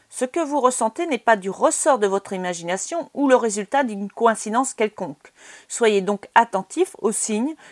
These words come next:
que nous vous envoyons aujourd'hui. À mesure que vous apprendrez à les remarquer, vous verrez qu'ils se présentent partout dans votre entourage.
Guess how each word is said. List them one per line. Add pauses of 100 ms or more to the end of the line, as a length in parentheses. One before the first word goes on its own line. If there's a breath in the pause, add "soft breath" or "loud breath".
(100)
que
nous
vous
envoyons (140)
aujourd'hui. (580 loud breath)
À
mesure
que
vous
apprendrez
à
les
remarquer,
vous
verrez
qu'ils
se
présentent
partout
dans
votre
entourage.